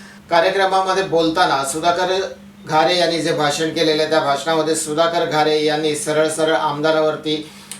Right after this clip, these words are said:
अ, आमदार महेंद्र शेठ थोरवे यांच्यावरती आरोप करत म्हटलेलं आहे की अशी आमिष दाखवून किंवा खर्चाला पैसे देऊन कोणीही प्रवेश करून घेऊ शकतो. हनुमान शेठ पिंगळे असतील किंवा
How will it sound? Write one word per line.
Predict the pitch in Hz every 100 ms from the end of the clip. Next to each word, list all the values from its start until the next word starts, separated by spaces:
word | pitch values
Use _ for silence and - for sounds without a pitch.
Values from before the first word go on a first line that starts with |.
| -
अ, |
आमदार | 143 143 160 143
महेंद्र | 160 170 175 180
शेठ | 180 170
थोरवे | 170 170 180
यांच्यावरती | 170 160 165 165 160 170
आरोप | 156 151 170 175
करत | 170 170 160
म्हटलेलं | 151 147 143 160 165
आहे | 147 139
की | 156
अशी | 151 151 185 -
आमिष | - 160 196 196
दाखवून | 196 165 151 160 151
किंवा | 156 160 156
खर्चाला | 156 151 - 170
पैसे | 170 156 147
देऊन | 156 147 147
कोणीही | 151 151 156
प्रवेश | 160 156 147 151
करून | - - 147
घेऊ | 123 139 147
शकतो. | - - 131 - - 156 - - - - - - -
हनुमान | 185 220 233
शेठ | 226 226 -
पिंगळे | 208 214
असतील | 208 196 - 208 220
किंवा | 208 190 190